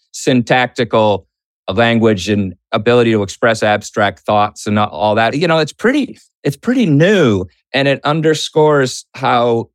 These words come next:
unlikely it probably is that we would connect with somebody else out there who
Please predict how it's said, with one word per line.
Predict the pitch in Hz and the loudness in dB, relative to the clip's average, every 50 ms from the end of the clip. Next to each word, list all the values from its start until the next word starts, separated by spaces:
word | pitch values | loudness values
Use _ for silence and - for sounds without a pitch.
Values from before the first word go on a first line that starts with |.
| _ _ - | _ _ -4
unlikely | 131 143 143 139 127 127 135 139 127 - - 120 110 110 | -2 0 0 2 2 2 2 0 0 -2 -2 0 2 2
it | 107 101 - | 0 -2 0
probably | - 120 117 113 113 104 113 110 107 90 - | 0 0 0 0 0 0 0 0 -2 -2 -2
is | - 120 127 127 120 107 101 - - | -2 0 2 2 0 0 -2 -6 -8
that | 95 104 - - | -8 -8 -4 0
we | 104 110 107 | 0 2 2
would | 101 101 98 80 - _ _ _ _ _ _ _ _ | 2 2 0 -2 -6 _ _ _ _ _ _ _ _
connect | - 131 110 117 131 131 - - | 0 2 2 2 2 0 0 -2
with | 110 110 107 107 95 101 - - _ _ | 0 0 0 0 -2 -4 -10 -16 _ _
somebody | - - 120 110 110 110 107 104 107 | -6 -2 0 2 2 2 2 2 2
else | 110 110 101 - - - | 2 2 0 -2 -4 -2
out | 107 110 104 - | -2 -2 -2 -2
there | - 107 101 101 101 107 | -2 0 2 2 2 2
who | 104 101 101 92 87 | 2 0 0 -2 -4